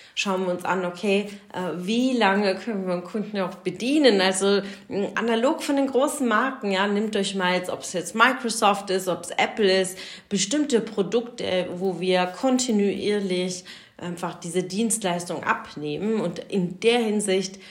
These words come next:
schaue ich mir jedes einzelne Unternehmen an, also jede Lady, die zu mir kommt mit einer Business-Idee, gucken wir uns an, okay, wie können wir ein langfristiges Business aufbauen,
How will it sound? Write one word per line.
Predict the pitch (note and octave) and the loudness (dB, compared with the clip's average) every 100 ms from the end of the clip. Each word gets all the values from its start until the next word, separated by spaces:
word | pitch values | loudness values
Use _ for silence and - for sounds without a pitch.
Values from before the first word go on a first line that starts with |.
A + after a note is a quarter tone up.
| - | -16
schaue | - F3+ F#3 | -6 -2 -2
ich | F#3 | -2
mir | F3+ | -4
jedes | F3 A3+ C#4 | 0 0 2
einzelne | - F#3+ G3 G3+ | 0 0 -2 -4
Unternehmen | F3+ F3 E3 G3+ A3+ | -4 -4 -2 0 2
an, | G3+ G3 F3+ | 2 2 0
also | D#3+ E3 | -2 -4
jede | F3+ G#3+ G3+ F3+ - | -2 0 0 0 -2
Lady, | F#3 F3+ F#3 G3+ F#3+ | -2 2 4 4 0
die | - | -4
zu | - F#3+ | -4 -2
mir | F3 | -2
kommt | F3 G#3+ G3+ - | -2 -4 -4 -4
mit | F#3 F#3 | -4 -2
einer | E3+ D#3+ | -2 -2
Business-Idee, | - A3+ A3 F#3+ F#3 F3+ E3+ E3 E3+ E3+ - - | 2 0 2 -4 -2 -4 0 0 -2 -6 -16 -16
gucken | - A#3 F#3+ | -8 -6 -4
wir | C#3+ | -6
uns | - | -2
an, | E3+ F3+ | -4 -4
okay, | - F#3 F3 - - | -4 -4 -4 -8 -14
wie | E3 G3 G#3+ | -4 -4 -4
können | - F3 E3+ F3+ | -4 0 2 0
wir | E3+ F3 E3+ F3 - - - | 0 0 2 0 -4 -16 -16
ein | D3 C#3+ | -12 -10
langfristiges | D3 D3+ F3+ G3 G3 - F3 E3+ E3 D#3 D#3 | -8 -4 0 -2 -2 -4 -4 -4 -6 -8 -10
Business | - F#3 F3+ F#3 E3+ - - | -6 -2 -2 -2 -6 -6 -4
aufbauen, | - E3 E3 - D#3 D#3 D#3+ | 0 0 -2 -4 -2 0 0